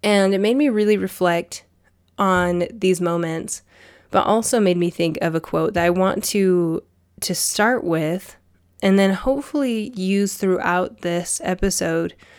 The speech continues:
So if you are in a place where you do feel like a failure or a loser or, like, an imposter or whatever it may be, I want you to know that you're not alone.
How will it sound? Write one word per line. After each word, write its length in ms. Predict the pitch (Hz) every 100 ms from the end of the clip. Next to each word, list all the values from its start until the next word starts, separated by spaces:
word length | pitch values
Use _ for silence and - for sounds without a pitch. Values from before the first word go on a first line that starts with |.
| - - _ _ -
So 200 | - 208
if 260 | 214 202
you 140 | 254 277
are 180 | 247
in 180 | 240 202
a 60 | 185
place 400 | - 175 185 -
where 80 | 170
you 120 | 170
do 160 | 180
feel 220 | 180 170 160
like 160 | 160
a 60 | -
failure 400 | - 131 - -
or 120 | 170
a 80 | 160
loser 440 | 160 165 160 139
or, 380 | - 175 151 160 - - - _
like, 160 | - 175
an 120 | -
imposter 760 | 170 156 - 180 - 160 151 139
or 380 | - 170 156 151
whatever 400 | 175 185 214 233
it 100 | 185
may 160 | 202 175
be, 520 | 165 165 175 196 247 _ _ _ _ _ _ _
I 60 | 202
want 280 | 190 214 254
you 120 | 277
to 80 | 214
know 240 | 180 185
that 100 | 214
you're 140 | 190 180
not 240 | 175 208
alone. 640 | 226 175 165 214 185 165